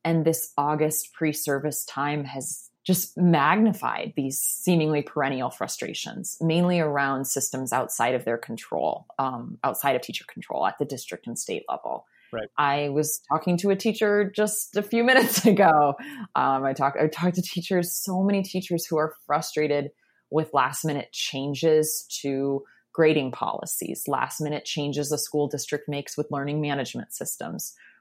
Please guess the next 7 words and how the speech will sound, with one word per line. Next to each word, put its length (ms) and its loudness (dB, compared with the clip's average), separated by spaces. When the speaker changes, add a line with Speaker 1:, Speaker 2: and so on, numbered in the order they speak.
Speaker 1:
or 120 4
simply 800 0
delayed 500 0
decisions 640 -4
and 140 -8
poor 180 -4
communication 880 -6